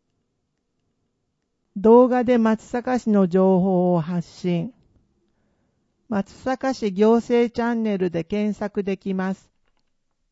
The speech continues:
キューアールコードも載っています。更新日は毎週火曜日と金曜日。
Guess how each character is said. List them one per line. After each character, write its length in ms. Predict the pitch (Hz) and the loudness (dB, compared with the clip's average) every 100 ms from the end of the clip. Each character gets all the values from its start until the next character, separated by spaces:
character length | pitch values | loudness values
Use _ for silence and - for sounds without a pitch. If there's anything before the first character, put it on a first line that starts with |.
| _ _ | _ _
キ 140 | 262 | -6
ュ 220 | 269 269 | -4 -2
ー 180 | 269 262 | -2 -4
ア 20 | |
ー 40 | 254 | -8
ル 100 | 262 | -8
コ 240 | 269 262 | -2 -2
ー 60 | 240 | -2
ド 100 | 214 | -2
も 160 | 185 | -4
載 160 | 175 165 | -4 -4
っ 40 | |
て 260 | 165 - 196 | -8 -8 -6
い 100 | 196 | -6
ま 240 | 185 190 | -6 -8
す。 200 | 190 _ _ _ _ _ _ _ _ _ _ _ | -10 _ _ _ _ _ _ _ _ _ _ _
更 320 | - 254 262 | -4 -2 -2
新 360 | 247 269 262 247 | -4 -8 -6 -6
日 120 | 214 | -4
は 180 | 185 165 | -4 -6
毎 300 | 175 202 214 | -6 -6 -8
週 340 | - 226 220 | -6 -2 -2
火 220 | 214 - 226 | -2 -6 -4
曜 320 | 247 254 233 | 0 0 0
日 120 | 196 | -6
と 200 | - 175 | -8 -8
金 320 | - 214 214 | -6 -6 -2
曜 260 | 214 208 175 | -2 0 -2
日。 280 | 151 139 | -6 -12